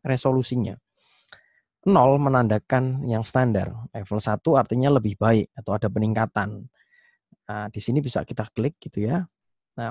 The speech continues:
umumnya saya menggunakan dua karena memang, eh, keterbatasan dari, eh, piranti <laughs> unit yang saya miliki gitu ya, maksimal hanya di angka dua,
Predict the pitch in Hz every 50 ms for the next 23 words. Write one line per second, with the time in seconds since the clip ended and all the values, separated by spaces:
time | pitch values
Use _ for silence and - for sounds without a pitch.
0 | - 127 117 113 110 110 113 127 156 180 170 - - 123 123 143 156 156 151 143
1 | 135 127 117 110 104 107 - _ - 139 147 147 147 147 143 - 113 110 107 98
2 | 95 104 104 104 - - 110 117 123 120 107 110 127 143 156 156 - _ _ _
3 | _ _ - - - _ _ _ _ - - 98 95 92 92 92 90 87 - _
4 | - 120 - 127 117 107 104 - 101 104 - 135 135 127 113 107 107 107 104 101
5 | 101 104 110 110 113 110 - _ _ _ _ _ _ _ _ 147 131 - - 156
6 | 104 101 92 95 95 98 95 95 92 92 92 90 101 101 98 104 - - - _
7 | _ _ - 127 120 110 104 104 104 98 - 120 107 - 127 131 _ _ - -
8 | - - - - - - 113 110 110 117 123 - 135 117 113 107 - 113 110 104
9 | 113 113 110 107 104 98 - 117 127 160 156 131 104 - 107 107 104 - 110 107
10 | 110 - - 113 110 113 120 120 110 107 101 98 107 101 98 98 98 98 101 -
11 | 95 98 98 98 95 175